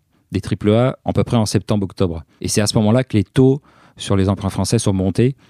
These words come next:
Donc en fait, quand la nouvelle est tombée le treize janvier, ça n'a pas provoqué de mouvement. Maintenant, quand on regarde la période longue, nous sommes dans une situation de dégradation. Il n'y a pas du tout, euh, on peut prévoir que Moody's risque aussi de dégrader, de nous faire perdre les triple A.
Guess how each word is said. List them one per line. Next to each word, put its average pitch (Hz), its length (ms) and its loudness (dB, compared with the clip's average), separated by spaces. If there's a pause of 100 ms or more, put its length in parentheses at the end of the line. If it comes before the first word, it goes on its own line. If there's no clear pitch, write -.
(160)
Donc 98 180 0
en 110 60 0
fait, 131 260 0
quand 143 180 4
la 127 120 6
nouvelle 117 240 4
est 107 100 2
tombée 107 240 2
le 92 80 -2
treize 98 220 -2
janvier, 95 480 0
ça - 200 -2
n'a 90 140 0
pas 135 240 0
provoqué 104 640 2
de 90 200 -2
mouvement. 95 380 0 (380)
Maintenant, 139 460 2 (260)
quand - 180 0
on 123 80 2
regarde 117 260 2
la 98 120 -2
période 104 340 0
longue, 139 300 2
nous 113 160 2
sommes 147 320 0
dans 110 80 0
une 101 60 -2
situation 113 400 -2
de 107 120 -4
dégradation. 113 840 0 (340)
Il - 40 -14
n'y 104 40 4
a - 40 0
pas 120 120 2
du 113 140 4
tout, 113 300 4
euh, 98 100 4
on 92 100 0
peut 104 140 0
prévoir 110 340 0
que - 80 0
Moody's 104 440 2
risque 104 300 0
aussi 90 320 -2
de 90 120 -4
dégrader, 92 640 0
de 92 180 -8
nous 92 60 -2
faire - 160 -2
perdre 98 180 0
les 87 60 -2
triple - 300 -4
A. 131 180 2